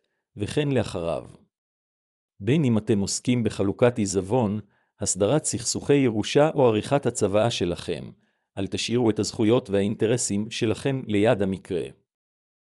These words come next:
פנו כעת למשרד עורך דין יניב אור ונסייע לכם להגיע לתוצאות הטובות ביותר. שאלות ותשובות.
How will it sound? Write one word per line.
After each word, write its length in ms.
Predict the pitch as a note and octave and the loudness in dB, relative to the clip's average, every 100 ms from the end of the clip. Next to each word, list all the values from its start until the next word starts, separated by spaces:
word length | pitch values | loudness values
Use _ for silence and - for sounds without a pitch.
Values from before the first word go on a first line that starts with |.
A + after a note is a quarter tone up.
| _ _ _ | _ _ _
פנו 280 | A2 G#2 D3+ | -4 -2 -2
כעת 360 | - G2 B2+ G2+ | 2 2 2 -2
למשרד 500 | F2+ F2 - A2+ G#2 | -6 -4 0 2 4
עורך 280 | G2+ A2+ | 2 0
דין 240 | G2+ G#2+ G#2+ | 0 0 0
יניב 360 | G2 G#2 G2+ | 0 0 -2
אור 280 | F2 B2+ D3 | -2 0 0
ונסייע 500 | B2 A2 - A2 C#3 | 0 -2 0 2 4
לכם 340 | B2+ G#2+ C#3 B2+ | 2 0 -2 0
להגיע 360 | G#2 G2 C3+ | 0 2 2
לתוצאות 600 | B2 - G2+ A2+ C3+ C#3+ | 2 -2 -2 0 0 0
הטובות 480 | A#2+ - F#2+ D3 E3+ | -2 -2 -2 -2 0
ביותר. 560 | C#3 C#3 - F#2 C2+ - _ _ _ _ _ _ _ _ _ - | 2 2 2 -4 -4 -8 _ _ _ _ _ _ _ _ _ -12
שאלות 540 | - G2 G2 A#2+ C#3+ | -2 0 4 4 2
ותשובות. 760 | B2+ - G2+ F2+ E2 - _ | 0 -2 -4 -2 -4 -6 _